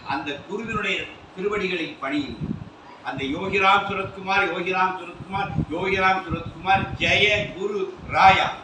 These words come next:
நம்ம செய்யற எல்லா விஷயத்திலையும் வெற்றியை தருகின்ற அந்த ராயனுடைய பாதங்களை பிடியுங்க, வெல்லலாம்.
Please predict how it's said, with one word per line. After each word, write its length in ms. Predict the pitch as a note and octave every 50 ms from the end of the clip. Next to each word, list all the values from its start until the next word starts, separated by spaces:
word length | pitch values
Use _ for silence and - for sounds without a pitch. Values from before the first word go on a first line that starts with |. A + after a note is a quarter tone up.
| - - - - -
நம்ம 160 | - C4+ -
செய்யற 340 | - G#3 A3+ A#3 A#3 G#3+ F#3+
எல்லா 380 | F#3 F#3+ A3+ A#3 A#3 A3+ -
விஷயத்திலையும் 680 | - - G3 F#3+ - - F#3+ F#3 F3 E3+ D#3+ D3 - - - - - -
வெற்றியை 500 | - F3 - - - B3 B3 A#3 A3 -
தருகின்ற 400 | G3+ G3+ F#3+ F3 E3+ F#3 - E3
அந்த 160 | D#3+ - -
ராயனுடைய 760 | - - - D#3+ E3+ G#3 A3 A3+ A3 G#3+ G3+ F#3+ F#3 E3+ - - - - - - - -
பாதங்களை 480 | F#3 - - - - - - - -
பிடியுங்க, 560 | F3 F3 - - D#3 D3 C3+ C3 B2 A2+ - - - - - - - - B2+
வெல்லலாம். 440 | C#3+ D#3 D#3 D3+ - - - - -